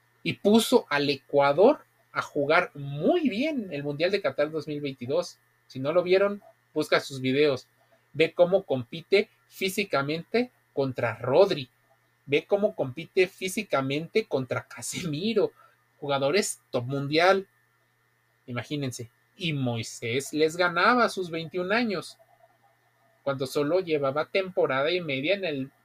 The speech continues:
fútbol europeo. Así que este es el futuro del fútbol en los próximos diez años.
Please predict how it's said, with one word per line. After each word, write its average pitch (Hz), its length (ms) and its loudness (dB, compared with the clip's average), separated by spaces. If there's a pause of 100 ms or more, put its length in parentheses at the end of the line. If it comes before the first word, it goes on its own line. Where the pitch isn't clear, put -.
fútbol 143 360 -2
europeo. 165 580 2 (640)
Así 143 220 -14
que - 100 -8
este 135 160 -6
es - 80 -8
el 123 100 -2
futuro 135 460 -4 (320)
del 131 260 -2
fútbol 143 480 -2 (100)
en 127 100 -6
los 113 100 -10
próximos 131 460 -4
diez 131 240 0
años. 127 360 -4